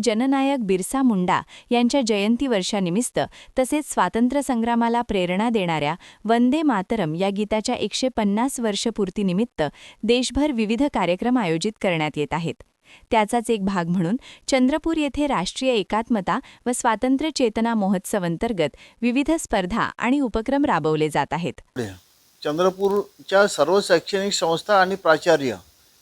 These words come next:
Speaker 2: या सर्व लोकांनी एक चंद्रपूरकरांसाठी रन for युनिटी हा कार्यक्रम आयोजित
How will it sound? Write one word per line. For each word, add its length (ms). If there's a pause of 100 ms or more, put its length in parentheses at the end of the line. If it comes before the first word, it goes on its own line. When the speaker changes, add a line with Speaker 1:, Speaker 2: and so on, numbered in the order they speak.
(120)
Speaker 2:
या 100
सर्व 340
लोकांनी 680
एक 300
चंद्रपूरकरांसाठी 1160 (1500)
रन 240
for 240
युनिटी 440
हा 120
कार्यक्रम 480
आयोजित 380